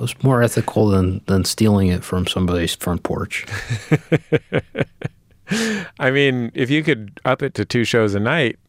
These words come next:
Speaker 2: maybe you treat yourself to a New Yorker.
Speaker 1: Yeah. Yeah, true.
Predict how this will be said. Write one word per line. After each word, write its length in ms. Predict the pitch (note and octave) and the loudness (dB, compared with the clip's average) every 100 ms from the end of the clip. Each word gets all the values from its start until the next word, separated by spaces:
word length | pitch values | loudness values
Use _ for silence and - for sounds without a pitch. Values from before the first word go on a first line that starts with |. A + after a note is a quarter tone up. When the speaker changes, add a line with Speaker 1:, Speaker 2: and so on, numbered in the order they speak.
| _ - - - - _ - | _ -20 -20 -20 -20 _ -6
Speaker 2:
maybe 280 | G#2+ G#2 A2 | 0 4 4
you 80 | G#2 | 2
treat 220 | B2+ A#2 | 0 -2
yourself 300 | A2+ A#2+ A2 | 0 0 2
to 100 | A#2 | 0
a 40 | |
New 120 | A2+ A2+ | 2 2
Yorker. 420 | A2+ E3 F2+ - _ _ _ _ _ - - - - - | 2 2 -2 -6 _ _ _ _ _ -20 -16 -16 -16 -6
Speaker 1:
Yeah. 280 | - C3 F#2+ - _ _ _ _ _ - | 2 2 2 -6 _ _ _ _ _ 0
Yeah, 300 | C#3 D#3 C#3 _ | 2 2 -2 _
true. 320 | - A2 C#3 | 2 4 4